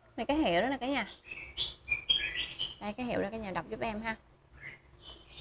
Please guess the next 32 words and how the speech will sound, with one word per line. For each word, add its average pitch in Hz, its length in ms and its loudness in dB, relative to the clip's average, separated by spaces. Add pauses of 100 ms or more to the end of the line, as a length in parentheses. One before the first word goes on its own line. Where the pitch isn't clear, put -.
(180)
Rồi, 214 260 6 (100)
thì 214 60 -2
con 240 140 8
này 214 280 2
chán 247 180 8
nó 359 100 6
đọc 208 200 6
luôn. 233 120 8 (340)
À, 285 260 10 (140)
cái 240 100 6
này 262 340 8
Zippo 277 500 12
cả 302 60 10
nhà. 311 220 10 (140)
Đây 226 80 0
nè. 226 100 4 (680)
Con 254 100 6
Zippo 254 560 12
ha. 294 180 10 (500)
Cái 370 60 6
này 330 100 8
là 220 80 8
cái 254 60 0
thương 277 260 12
hiệu 190 280 6
của, 220 120 8
à, 294 260 8
dòng 220 300 8
xe 254 440 10
gì 226 100 8
cả 240 80 6
nhà. 285 200 4